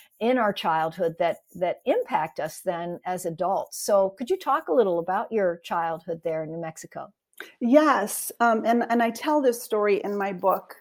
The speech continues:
Speaker 2: It's the book, it's titled Own Your Voice. Um, I tell this story that I'm about to share with your listeners. So to, so I was born in Santa Fe, New Mexico, but I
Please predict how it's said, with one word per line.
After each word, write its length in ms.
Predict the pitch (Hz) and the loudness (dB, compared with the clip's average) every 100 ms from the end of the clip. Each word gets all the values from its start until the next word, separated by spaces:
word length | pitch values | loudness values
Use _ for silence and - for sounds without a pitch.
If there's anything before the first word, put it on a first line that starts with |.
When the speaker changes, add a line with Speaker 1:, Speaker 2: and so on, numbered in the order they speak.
| - - | -12 -8
Speaker 2:
It's 240 | 196 - - - | -8 -10 -16 -10
the 80 | |
book, 300 | 170 190 190 | -4 -2 -4
it's 200 | 180 - - | -8 -12 -8
titled 500 | - 180 180 175 - | -2 0 0 0 -6
Own 180 | 185 196 | -6 -6
Your 160 | 190 180 | -8 -8
Voice. 560 | 180 160 170 175 - - _ - _ _ - | -6 -4 -6 -12 -18 -20 _ -20 _ _ -4
Um, 380 | 202 202 202 - | 0 0 0 -4
I 80 | 202 | -4
tell 220 | 208 240 | -2 -2
this 260 | 262 262 - | 0 -2 -4
story 520 | 208 190 185 180 185 | 0 2 2 0 -2
that 120 | 185 | -2
I'm 60 | 190 | 0
about 260 | 175 - | -2 -4
to 60 | 190 | -10
share 260 | - 185 | -6 -2
with 240 | 180 175 - | -2 -4 -6
your 380 | 180 175 175 180 | -2 0 0 0
listeners. 720 | 202 202 190 165 160 160 - _ - _ _ | -2 -2 -6 -4 -4 -6 -12 _ -20 _ _
So 240 | - 226 | 0 2
to, 320 | 214 240 185 - _ - | 2 0 -4 -8 _ -6
so 400 | - 226 214 - - - | 2 4 4 0 -8 0
I 100 | 226 | 2
was 240 | 220 214 - _ - | 2 0 -14 _ -14
born 400 | 180 254 277 262 | 2 6 6 4
in 100 | 220 | 0
Santa 400 | - 196 196 202 | 0 0 0 -4
Fe, 160 | 196 | -4
New 140 | 196 185 | -4 -2
Mexico, 720 | 180 180 180 - 175 170 175 | -4 -4 -10 -6 -2 -2 -2
but 80 | |
I 100 | 185 | -4